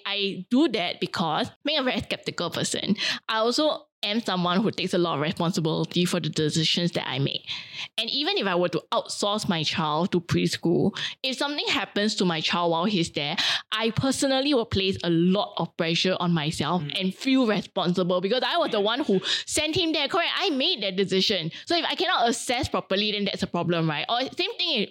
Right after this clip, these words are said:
Speaker 1: if it's a medical thing. If I send, like, my parent or myself or a loved one to a doctor who I listen to the advice, uh, I don't know whether can, and then I don't go and seek out a second medical opinion and something happens, I will blame myself.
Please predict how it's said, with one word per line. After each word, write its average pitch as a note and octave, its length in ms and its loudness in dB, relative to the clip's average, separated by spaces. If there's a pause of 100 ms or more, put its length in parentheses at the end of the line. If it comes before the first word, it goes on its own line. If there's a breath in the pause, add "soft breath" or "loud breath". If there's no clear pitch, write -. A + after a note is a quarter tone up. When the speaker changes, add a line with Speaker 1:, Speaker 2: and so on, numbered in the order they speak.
Speaker 1:
if G#3+ 140 0
it's F3+ 180 0
a G3 80 2
medical F#3 460 0
thing. F3 320 -2 (300 loud breath)
If B3+ 160 -4
I D#4 160 -2
send, A#3+ 420 0
like, F3+ 160 -2
my E3+ 160 -2
parent E3+ 640 0 (280 loud breath)
or F#3 160 2
myself G#3 560 0
or F3 160 2 (140)
a G#3 80 2
loved F#3+ 320 0
one F3 380 2
to G3+ 180 4
a F3 180 -2
doctor F3+ 560 -2 (300 loud breath)
who B3+ 360 4 (160)
I A#3+ 120 0
listen C#4 460 0
to E4+ 100 4
the F#3+ 60 0
advice, F#3 560 -2 (260 loud breath)
uh, C#4 60 -2
I D#4+ 400 2
don't D#4+ 120 4
know F4+ 120 4
whether C4+ 300 2
can, B3 240 0
and A#3 100 -2
then F#4 140 2
I C#4+ 100 0
don't A#3 280 2
go C#4+ 160 4
and G#3+ 120 2
seek - 360 -2
out C4 160 -2
a F#3+ 80 -2
second A3+ 520 -2
medical F#3 460 0
opinion F3 540 0 (340 loud breath)
and A#3 140 -4
something A#3+ 320 -2
happens, G3+ 540 0
I G3+ 120 0
will G3 160 4
blame G3+ 220 2
myself. F3 460 0